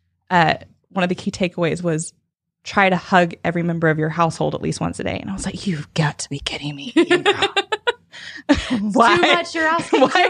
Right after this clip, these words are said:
Speaker 1: are you,
Speaker 2: much.
Speaker 1: do you know how many people are in my household?
Speaker 2: <laughs>
Speaker 1: Unfair. But it, but it is so easy to get en-, engaged in myself and what I'm doing and to block out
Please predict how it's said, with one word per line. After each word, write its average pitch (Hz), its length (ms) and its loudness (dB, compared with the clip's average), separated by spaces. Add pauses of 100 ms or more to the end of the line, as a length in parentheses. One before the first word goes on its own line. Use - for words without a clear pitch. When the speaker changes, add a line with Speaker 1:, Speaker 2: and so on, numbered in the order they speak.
Speaker 1:
are - 80 6
you, 349 80 0
Speaker 2:
much. 277 200 2
Speaker 1:
do 330 80 -2
you 392 200 -4
know 359 260 2
how 311 120 2
many 294 180 -2
people 254 400 -6
are 233 80 -2
in 240 160 -2
my 214 140 -4
household? 208 560 -4 (380)
Speaker 2:
<laughs> - 340 -8
Speaker 1:
Unfair. 233 640 0 (240)
But 254 120 4
it, 254 140 4 (360)
but 254 140 2
it 269 100 4
is 294 140 0
so 269 280 -2
easy 233 600 -4 (1160)
to 254 100 0
get 233 300 2
en-, 208 340 -2 (320)
engaged 208 640 0
in 196 140 -2
myself 190 760 0
and 196 160 2
what 180 120 2
I'm 175 300 -4
doing 202 440 2
and 175 320 -2
to 175 80 -6
block 180 500 0
out - 400 0